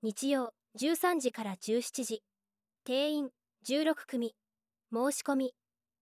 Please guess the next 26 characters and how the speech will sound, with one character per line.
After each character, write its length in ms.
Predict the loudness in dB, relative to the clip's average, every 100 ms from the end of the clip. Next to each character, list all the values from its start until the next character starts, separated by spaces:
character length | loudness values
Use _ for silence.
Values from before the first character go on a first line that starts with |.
| _
事 160 | -8 0
前 200 | 2 4
電 200 | 2 2
話 120 | 2
予 100 | 2
約、 300 | 0 -2 -14 _ _ _ _
エ 200 | 2 4
ー 60 |
ア 60 | 4
イ 80 | 4
電 200 | 2 2
話 100 | 2
に 120 | 0
よ 100 | -2
る 60 | -6
自 200 | -6 -2
動 200 | 0 2
案 200 | 0 -2
内。 180 | -4 -12 _ _ _ _ -4
二 160 | -2
十 200 | 2 2
四 240 | 2 0 -2
時 120 | 0
間 200 | 0 0
受 180 | -2 -6
付。 320 | -8 -10 -14